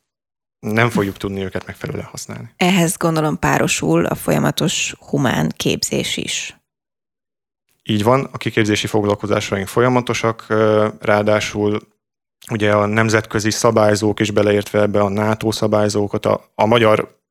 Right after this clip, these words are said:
Speaker 1: szabályzók szintén, illetve, ö, a, az icao, ugye a nemzetközi, ö, repülési, ö, szabályok is folyamatosan frissülnek, változnak, amiket nekünk napra készen kell tartani,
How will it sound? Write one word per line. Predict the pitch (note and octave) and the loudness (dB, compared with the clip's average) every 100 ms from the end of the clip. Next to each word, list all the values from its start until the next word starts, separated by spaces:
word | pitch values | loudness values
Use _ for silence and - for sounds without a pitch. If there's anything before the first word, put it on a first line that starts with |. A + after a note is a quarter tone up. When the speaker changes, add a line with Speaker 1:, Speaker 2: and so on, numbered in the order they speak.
| _ _ _ _ - | _ _ _ _ -12
Speaker 1:
szabályzók | - G2+ G2+ G2 G2 | -2 2 2 2 -2
szintén, | - A2 A#2 A#2 A2+ - - - _ | -2 0 2 0 -2 -14 -20 -20 _
illetve, | G#2+ A2 - A2 A2 A2+ - | 0 0 2 2 4 2 -2
ö, | A#2 G#2+ G#2 G#2 | -2 0 0 -2
a, | - G#2+ G#2 G#2 G#2 G#2 _ _ _ _ | 0 2 4 4 2 -2 _ _ _ _
az | - - | -8 -4
icao, | A2+ - A2+ A2 | -4 4 6 6
ugye | G#2 G2+ | 4 2
a | G#2 | 2
nemzetközi, | G#2+ G#2+ G2+ - G2 G#2 G#2 - - | 2 0 0 0 0 0 0 -4 -4
ö, | G#2+ G#2 G#2+ G#2 - | 0 2 2 0 -4
repülési, | - A2+ - A2 G#2+ - G#2+ G#2+ | -2 -2 2 2 2 0 -2 -2
ö, | - G#2 G2+ G#2 G2+ - - | -2 0 2 2 0 -4 -12
szabályok | - - - - - A#2+ A2+ A2 G#2+ - | -12 -10 -12 -10 0 2 4 2 2 -2
is | - | -8
folyamatosan | - A#2 G#2+ G#2 G#2 G#2+ G#2+ G2+ - _ _ _ _ | -2 0 0 -4 -4 -2 -4 -4 -14 _ _ _ _
frissülnek, | A#2+ A2+ - A2 G#2 - | 0 2 2 2 2 2
változnak, | A2 A2+ A2+ A2 A2 G#2+ | 4 4 2 0 0 -2
amiket | G#2+ G#2+ - A2+ G#2+ | -2 -2 0 -2 0
nekünk | G#2 A2 G#2+ | -4 -4 0
napra | A2+ G#2+ F#2+ | 0 2 0
készen | G2 - G2+ | -2 -2 -4
kell | - G2 | -2 -4
tartani, | - G2+ - G2+ | 0 0 0 -4